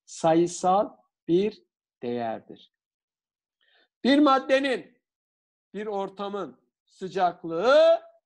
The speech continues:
termometreyle ölçülür. Termometreyle ölçülür. Fizikteki temel büyüklüklerden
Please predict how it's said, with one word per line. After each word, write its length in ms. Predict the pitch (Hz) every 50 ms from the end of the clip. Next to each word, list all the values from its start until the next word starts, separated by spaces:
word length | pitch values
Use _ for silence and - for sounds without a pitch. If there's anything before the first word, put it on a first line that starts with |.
| _ _ _ _ _ _ _ _
termometreyle 1160 | - 160 160 160 156 156 156 151 147 143 143 135 _ _ _ - 131 123 120 110 107 104 107 _ _ _ _ _ _ _ _
ölçülür. 680 | 120 110 104 - _ - _ - _ _ _ _ _ _ _ _ _ _ _ _ _
Termometreyle 920 | - 160 156 151 147 147 143 135 135 139 131 127 _ 131 117 110 107 107
ölçülür. 560 | 107 104 101 101 - - 104 - 95 92 - _ _ _ _ _ - _ _ _
Fizikteki 1120 | - - 185 175 160 220 233 - - - 220 220 214 214 - 226 247 262 277 294 320 - - _ _ _ _ _ _ _ _ _ _
temel 680 | - 180 170 175 185 196 196 208 226 233 240 349 349 - _ _ _ _ _ _ _ _
büyüklüklerden 1400 | 156 165 180 185 185 185 185 175 180 175 180 - 170 170 160 156 156 151 147 165 170 185 214 233 254 285 339 330